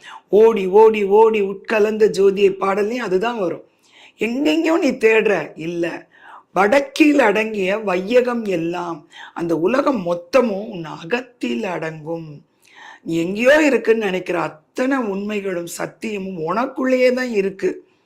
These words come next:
அதை புரிந்து கொள்ளக்கூடிய இருந்தா அறிவு உடையார்க்கேன்ட்டார். அந்த அறிவு இருந்தா உனக்கு அது புரிஞ்சு போயிடும். அதை புரியாதவங்க எல்லாம் ஞானம் இல்லாதார், புரிந்து கொண்டவங்க அடி-, அறிவு உடையார்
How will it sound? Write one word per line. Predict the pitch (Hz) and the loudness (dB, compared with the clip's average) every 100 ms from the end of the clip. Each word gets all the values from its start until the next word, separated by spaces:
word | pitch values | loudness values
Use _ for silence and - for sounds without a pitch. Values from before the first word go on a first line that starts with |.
| _ _ _ - - - | _ _ _ -20 -20 -16
அதை | 190 202 | -10 -8
புரிந்து | 220 202 247 277 311 | -8 -6 -4 -2 -2
கொள்ளக்கூடிய | 294 202 190 - 185 185 196 180 | 0 0 0 -2 -8 -8 -6 -4
இருந்தா | 160 185 185 147 147 165 - | -4 -6 -6 -6 -6 -10 -10
அறிவு | 151 190 269 285 294 208 | -4 0 2 2 2 2
உடையார்க்கேன்ட்டார். | 180 180 170 147 - 175 165 151 139 - _ _ _ - - | 2 0 -2 -6 -8 -8 -8 -12 -16 -18 _ _ _ -20 -14
அந்த | 202 156 151 | -12 -6 -2
அறிவு | 170 277 320 277 | 2 4 4 4
இருந்தா | 220 254 | 2 0
உனக்கு | 262 190 170 | 0 -2 -4
அது | 156 | -8
புரிஞ்சு | 156 180 196 185 | -8 -8 -8 -8
போயிடும். | 170 151 147 151 151 _ _ _ - | -8 -6 -8 -12 -14 _ _ _ -20
அதை | 240 165 | -12 -10
புரியாதவங்க | - 220 262 285 262 214 185 | -8 -4 0 2 2 0 -4
எல்லாம் | 175 240 | -6 -6
ஞானம் | 202 165 175 202 214 185 | -6 -6 -6 -6 -8 -8
இல்லாதார், | 151 147 143 139 160 165 160 - _ _ _ - _ | -8 -8 -8 -10 -10 -8 -8 -14 _ _ _ -20 _
புரிந்து | 196 254 262 240 | -2 0 0 0
கொண்டவங்க | 196 170 165 214 269 | -2 -4 -8 -6 -6
அடி-, | 160 156 185 180 | -6 -6 -6 -6
அறிவு | 160 185 233 226 | -6 -6 -6 -6
உடையார் | 160 147 147 156 165 165 | -6 -8 -12 -8 -6 -6